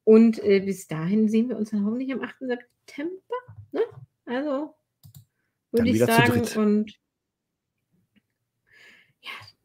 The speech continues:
Speaker 1: dann wieder zu dritt, stimmt. Lambert, du hast gefehlt.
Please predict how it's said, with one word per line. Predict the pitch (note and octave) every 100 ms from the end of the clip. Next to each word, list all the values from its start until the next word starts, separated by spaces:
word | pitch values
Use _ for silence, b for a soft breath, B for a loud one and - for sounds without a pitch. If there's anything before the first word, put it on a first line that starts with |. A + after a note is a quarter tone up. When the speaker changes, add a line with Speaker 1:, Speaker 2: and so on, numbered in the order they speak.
| -
Speaker 1:
dann | F3+ G#3+ A#3+
wieder | A#3+ A3
zu | - A3
dritt, | - A3 -
stimmt. | - G#3 G3+ G3+ -
Lambert, | G#3 G3 F#3+
du | G3+
hast | G3 -
gefehlt. | A3 A3 - - -